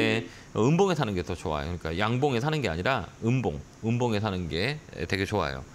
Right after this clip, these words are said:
Speaker 2: 그렇기 때문에 칠만 원까지 끌고 가시고요. 다음에는 우리 시청자님 자신을 믿고 한번, 어, 이게 아깝잖아요, 그죠? 잘 분석하고 잘 샀는데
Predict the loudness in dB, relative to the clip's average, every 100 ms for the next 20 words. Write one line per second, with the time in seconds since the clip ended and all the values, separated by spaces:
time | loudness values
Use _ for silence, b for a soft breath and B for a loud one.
0 | B B -2 0 2 0 0 0 2 2
1 | 0 0 0 0 0 0 0 -2 -4 B
2 | B -2 2 2 2 2 0 -2 -2 0
3 | 2 0 -2 -2 -2 -4 -2 0 0 0
4 | -2 -4 B B B -4 0 0 0 0
5 | 0 0 0 0 0 -2 -4 -12 -12 -2
6 | 0 2 0 -2 -2 -2 -2 -2 -2 -2
7 | -2 -2 -2